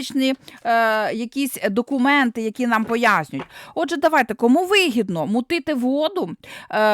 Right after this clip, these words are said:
в нашому суспільстві, називаючи те, що ми не, не, не об'являємо юридично війну?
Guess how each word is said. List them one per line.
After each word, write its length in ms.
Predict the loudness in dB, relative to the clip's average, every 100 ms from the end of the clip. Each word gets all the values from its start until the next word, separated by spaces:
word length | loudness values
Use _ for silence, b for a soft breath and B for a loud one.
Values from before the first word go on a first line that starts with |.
| 4 4 4 4 4 2 0
в 80 | 2
нашому 400 | 2 2 0 -2
суспільстві, 760 | -4 -6 -4 -2 -4 -6 -6 -6 B -8
називаючи 840 | -2 0 0 2 2 2 0 -6 -4
те, 260 | -2 -2
що 180 | -2 -4
ми 180 | -2 0
не, 240 | 2 2
не, 360 | 2 2 2 2 -2
не 200 | 0 0
об'являємо 800 | 0 0 4 4 4 2 -2 -4 B -6
юридично 680 | -2 0 0 -2 -2 -4 -2
війну? 520 | -2 2 2 2